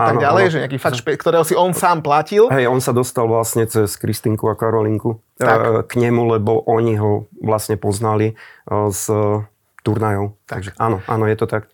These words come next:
Speaker 1: A on nám vlastne hovoril,
Speaker 2: Mhm.
Speaker 1: že keď chodí na tie rehabilitácie s kolenom, počúva podcasty a tak sme sa vlastne spoznali.
Speaker 2: Mhm.
Speaker 1: A vtedy nám hovoril, že,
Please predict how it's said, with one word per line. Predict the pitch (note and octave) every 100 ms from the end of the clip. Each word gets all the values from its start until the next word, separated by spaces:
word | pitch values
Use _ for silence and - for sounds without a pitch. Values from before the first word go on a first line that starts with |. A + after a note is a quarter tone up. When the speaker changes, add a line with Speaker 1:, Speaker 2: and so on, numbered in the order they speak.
| _
Speaker 1:
A | - C#3 C#3
on |
nám | F3+ D#3+
vlastne | D3 D#3 D#3+
hovoril, | C#3+ D3 D#3+ D#3
Speaker 2:
Mhm. |
Speaker 1:
že | C#3 D3
keď | C#3+ C#3
chodí | B2 C#3+
na | C3+
tie | C3+
rehabilitácie | - C#3 D3+ C#3 D#3
s | -
kolenom, | D#3 D#3 D3
počúva | C#3 C3+ C3
podcasty | B2 D#3 D#3 - C#3 - C#3+ C3+
a | C3+
tak | C3 B2+
sme | C#3+
sa | -
vlastne | C3+ B2+ B2+
spoznali. | - F3 G3+ G3
Speaker 2:
Mhm. | B2+ D3 - - _ _ _ _
Speaker 1:
A | C#3+ C#3 C#3 -
vtedy | - D#3+ G3
nám | F3
hovoril, | C#3 C#3+ D#3 D#3
že, | D3+ D3 C#3+ C#3